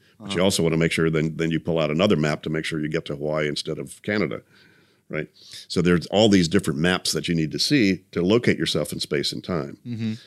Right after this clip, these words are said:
Speaker 1: So G T D is really about creating orienting maps.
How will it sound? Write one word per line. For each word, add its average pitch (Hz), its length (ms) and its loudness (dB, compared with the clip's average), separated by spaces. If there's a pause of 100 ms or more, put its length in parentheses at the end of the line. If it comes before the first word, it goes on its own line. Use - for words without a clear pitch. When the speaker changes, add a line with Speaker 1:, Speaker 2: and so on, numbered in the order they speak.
Speaker 1:
So 82 280 0
G 85 260 2
T 90 140 4
D 113 140 6
is 87 80 4
really 80 220 4
about 76 200 0
creating 85 540 2
orienting 85 520 2
maps. 64 420 -8